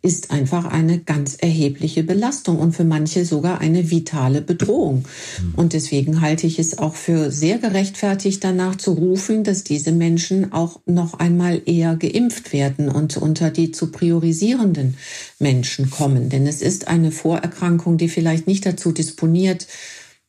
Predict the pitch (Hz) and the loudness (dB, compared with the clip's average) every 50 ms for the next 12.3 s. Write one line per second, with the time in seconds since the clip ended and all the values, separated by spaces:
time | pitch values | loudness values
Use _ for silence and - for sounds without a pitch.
0 | _ _ 175 160 160 165 165 165 151 139 135 - - - 170 202 269 269 185 135 | _ _ 0 2 2 4 4 2 2 2 0 -2 -2 0 0 2 2 2 0 0
1 | 131 - - _ _ _ _ - - 175 - - - - - 170 160 156 151 147 | -2 -4 -6 _ _ _ _ -4 -2 -2 0 0 -2 -2 -2 0 0 0 0 -2
2 | - 160 151 143 156 143 143 143 147 143 139 143 143 139 - 147 143 143 143 139 | 0 -2 0 2 2 0 0 0 0 0 0 0 -2 -2 -2 -2 0 0 2 0
3 | 135 - - 139 131 - - 139 143 170 196 196 - - - - - - - - | 0 0 -2 -4 -4 0 0 0 2 2 2 0 -2 -6 -14 -18 -18 -18 -20 -20
4 | _ _ - 147 143 143 - 170 175 185 196 196 196 - 180 180 170 165 - 170 | _ _ -4 -2 0 0 0 0 0 0 0 -2 -2 0 0 2 2 2 0 -2
5 | 185 - - - 175 170 175 170 - - 170 165 165 170 165 165 160 165 160 - | -4 -4 -4 -2 0 0 0 0 -2 -2 -4 -2 0 2 2 2 2 2 0 -2
6 | - - 147 156 160 185 202 190 - 170 170 170 151 139 135 139 156 170 214 208 | -2 -2 0 0 2 2 2 0 0 0 0 0 0 0 0 0 0 0 0 -2
7 | 208 208 - 196 190 190 196 - 196 185 202 190 190 190 190 196 202 202 202 - | -2 -4 -2 -2 0 0 0 -2 -2 -2 0 0 2 2 2 2 0 -2 -4 -8
8 | - - - - - - _ _ _ 185 180 180 170 170 170 165 165 170 170 165 | -14 -20 -20 -20 -20 -20 _ _ _ -2 0 2 2 2 2 2 2 0 0 -2
9 | - _ _ _ _ _ _ _ _ _ _ _ _ _ _ _ _ - 165 165 | -6 _ _ _ _ _ _ _ _ _ _ _ _ _ _ _ _ -2 0 0
10 | 143 147 170 170 185 240 359 349 - - 170 160 156 160 151 147 156 156 - 160 | 2 2 2 2 2 0 -2 -2 -2 -2 0 0 2 0 0 0 -2 -2 -2 -2
11 | 156 156 160 160 165 175 214 269 285 262 190 - 143 131 139 135 - 131 131 - | -2 0 2 2 2 2 2 0 0 0 -2 0 0 0 -2 -2 -2 -6 -4 -2
12 | 139 123 120 120 127 | 0 0 0 0 -2